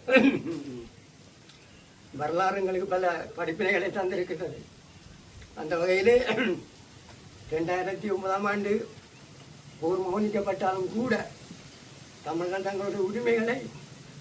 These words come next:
பெற வேண்டும் என்ற ஏக்கமும் அதனுடைய தாக்கமும் இதயங்களிலே உளுந்துவிட்டு எரிந்து கொண்டுதான் இருக்கின்றது. அதை தீர்த்து வைக்கும் முகமாக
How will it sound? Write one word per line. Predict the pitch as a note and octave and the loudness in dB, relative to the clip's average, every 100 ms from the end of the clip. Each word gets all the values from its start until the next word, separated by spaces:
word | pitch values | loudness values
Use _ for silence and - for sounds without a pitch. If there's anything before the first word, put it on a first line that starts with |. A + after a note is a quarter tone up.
| - - - - | -18 -18 -18 -4
பெற | E3 A3 | 2 6
வேண்டும் | A#3 B3+ A#3+ | 6 6 2
என்ற | A3+ G#3 A#3+ | 2 8 10
ஏக்கமும் | A#3+ B3+ C4+ C4 A3 - - - - - - - - - | 10 6 2 2 0 -8 -14 -16 -18 -18 -18 -18 -18 -8
அதனுடைய | F3+ G#3+ G3+ G3 G#3+ | 0 2 2 0 2
தாக்கமும் | G#3 G#3 G#3+ A3 A3 | 2 2 0 0 -2
இதயங்களிலே | G#3 G#3 G3+ F#3+ G3+ G3+ - - - - - - - - - | 0 2 2 0 0 0 -2 -10 -14 -14 -14 -14 -14 -14 -4
உளுந்துவிட்டு | F#3 A3 G#3+ G#3 A3+ A#3 A3+ G#3 | 4 6 6 4 2 0 0 0
எரிந்து | G#3 G3+ | 2 2
கொண்டுதான் | F#3+ F#3 G3+ | 2 2 2
இருக்கின்றது. | E3 - F#3 F#3 A3+ A3+ - - - - - - - - - F#3 | 2 2 2 4 4 4 0 -8 -8 -8 -8 -8 -4 -4 0 4
அதை | A3+ A3+ A#3 | 8 8 6
தீர்த்து | B3+ B3+ | 0 2
வைக்கும் | A#3 A3 G#3+ | 2 4 4
முகமாக | G#3+ G#3+ G#3 | 4 4 4